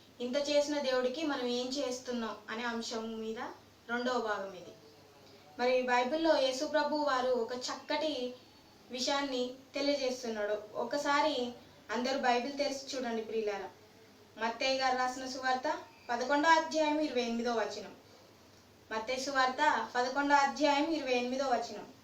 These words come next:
యేసు ప్రభు వారు ఏమంటున్నారో ఒకసారి చూడండి. "నేను సాత్వికుడను, దీన మనసు గలవాడను గనుక మీ మీద నా కాడి ఎత్తుకొని నా యొద్ద నేర్చుకొనుడి, అప్పుడు మీ ప్రాణములకు విశ్రాంతి దొరుకును" అంటున్నాడు.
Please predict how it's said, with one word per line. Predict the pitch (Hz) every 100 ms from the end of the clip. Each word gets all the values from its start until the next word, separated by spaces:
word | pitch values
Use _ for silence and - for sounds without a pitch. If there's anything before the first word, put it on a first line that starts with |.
| - - - -
యేసు | 247 254
ప్రభు | 294 285 285
వారు | 285 269
ఏమంటున్నారో | 311 285 269 262 262 247 240 254
ఒకసారి | 269 262 262 240 - -
చూడండి. | 233 208 - - - - - - - - -
"నేను | 277 311 294
సాత్వికుడను, | 302 294 262 269 285 320 330 311 311 294 294 294
దీన | 240 254 277
మనసు | 302 302 311
గలవాడను | 294 285 277 269 262 254
గనుక | 214 240 240 240 226 - - - - -
మీ | 285 311
మీద | 294 320 370 320 269 269 - - 240
నా | 262 277
కాడి | 262 254 233 277 339
ఎత్తుకొని | 320 320 359 349 359 311
నా | 247 233
యొద్ద | 240 233
నేర్చుకొనుడి, | 269 254 262 277 - 320 339 359 302
అప్పుడు | - - 254
మీ | 247 240
ప్రాణములకు | 226 240 240 277 294 320 349
విశ్రాంతి | 339 240 226 - 254 269 302 339
దొరుకును" | 330 320 320 311
అంటున్నాడు. | 311 294 294 269 233